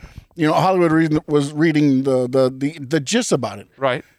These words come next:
Speaker 1: Tyreek's mom and sister were there.
Speaker 2: Yes.
Speaker 1: Like, this, he, this whole started because she came with her son to something else Tyreek did.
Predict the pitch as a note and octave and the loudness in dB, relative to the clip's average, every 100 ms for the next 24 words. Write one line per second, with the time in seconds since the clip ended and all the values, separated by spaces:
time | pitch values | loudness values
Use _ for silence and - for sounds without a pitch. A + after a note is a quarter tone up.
0 | _ _ _ _ _ - F3+ A#3+ A#3+ - | _ _ _ _ _ -2 2 2 2 0
1 | D#3 F3 F3+ A3 A3+ F3 D#3+ - - A#3 | 2 2 4 2 2 0 -2 -2 -2 -2
2 | - D#3+ C3+ B2 A#2 A2+ G2 F2 - E3+ | -2 0 0 0 -2 -2 -8 -12 -4 -4
3 | A3+ - - _ _ _ _ _ _ _ | -4 -8 -18 _ _ _ _ _ _ _
4 | _ _ _ - G3 - - _ - A#3+ | _ _ _ -6 -6 -6 -20 _ -4 -4
5 | F#3+ - F3 A#3+ B3 F#3+ G3 A#3 D4+ C#4+ | -4 -4 0 0 0 -4 -2 2 0 0
6 | - B3+ A#3+ F#3+ F3 F#3+ D#3+ - _ _ | 0 2 2 0 0 0 -2 -10 _ _
7 | - - B3+ C4 A#3 G#3+ E3+ C#3 - A#3 | -6 0 0 2 0 2 0 -2 0 2
8 | G#3+ D#3 D#3 - F#3 F#3 F#3+ F#3 - D#3+ | 0 -2 -4 -2 -2 0 0 0 0 0
9 | D#3+ B3 A3 C#3+ C#3 B2 | 2 2 0 -2 0 0